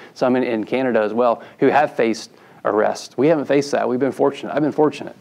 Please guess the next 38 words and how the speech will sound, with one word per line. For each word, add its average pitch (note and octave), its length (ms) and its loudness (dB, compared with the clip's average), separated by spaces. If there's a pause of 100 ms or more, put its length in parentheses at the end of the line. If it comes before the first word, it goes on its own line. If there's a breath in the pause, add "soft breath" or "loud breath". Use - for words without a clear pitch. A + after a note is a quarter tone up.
(2250 soft breath)
We C3 160 6
should B2+ 200 4
be B2+ 140 4
prepared. A2+ 520 2
That's A2+ 180 0
the A#2 100 0
point. - 240 -2
We B2 120 0
should C#3 180 2
be C3+ 80 4
prepared. A2+ 540 0 (180 loud breath)
Not C3 240 2
living F3+ 240 6
in F3 100 4
fear, F#3 420 4
not C3+ 280 4
running D3+ 320 4
to F3 180 4
it, E3+ 80 4
not C3+ 160 2
running C#3 240 2
away D#3+ 240 4
from A#2 180 -2
it, A#2+ 80 0
but B2 120 2
know C#3 240 4
that A#2+ 160 0
throughout B2+ 160 4
the B2 80 0
history C#3+ 200 2
of D3+ 40 4
the C#3+ 120 -2
church, D3 220 2
the C3+ 80 -4
church C#3 220 0
has B2 100 -4
faced C#3 240 2
persecution, C#3 540 0